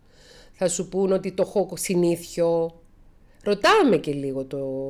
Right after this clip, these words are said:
ερωτικό ιστορικό του συντρόφου μας, όχι του στυλ τι είχες κάνει με την τάδε συγκεκριμένη φιλενάδα ή με τον τάδε συγκεκριμένο σύντροφο που είχες, αλλά ρωτάμε ερωτήσεις του στυλ, «Έχεις απατήσει ποτέ; Και αν ναι, κάτω από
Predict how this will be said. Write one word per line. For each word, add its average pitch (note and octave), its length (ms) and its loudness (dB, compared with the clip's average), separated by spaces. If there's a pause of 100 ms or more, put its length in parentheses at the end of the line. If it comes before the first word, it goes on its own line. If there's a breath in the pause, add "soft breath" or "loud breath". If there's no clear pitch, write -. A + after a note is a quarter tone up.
(160)
ερωτικό D#3 420 0
ιστορικό C#3+ 480 -4
του C#3+ 100 -10
συντρόφου D3 440 -10
μας, D3 160 -6
όχι C4 120 -8
του C#4 100 -6
στυλ F3+ 300 -6
τι - 80 -8
είχες E3+ 220 -6
κάνει D#3+ 200 0
με D#3 100 0
την D3+ 120 -4
τάδε D#3+ 240 -2
συγκεκριμένη D3+ 600 -4
φιλενάδα D3+ 460 -4
ή D3+ 60 -2
με D3+ 80 -4
τον D3 160 -4
τάδε D#3 220 -6
συγκεκριμένο D3+ 720 -6 (380 loud breath)
σύντροφο E3 460 -2
που D#3 120 -8
είχες, D#3 280 -6
αλλά A#3 180 0
ρωτάμε F4+ 360 4
ερωτήσεις E3 440 0
του - 80 -10
στυλ, D#3 240 -4
«Έχεις D#3 220 0
απατήσει G3+ 420 0
ποτέ; F4+ 420 0 (180)
Και - 160 -2
αν E3 140 0
ναι, G3 120 2
κάτω A#3 220 0
από C4 140 -2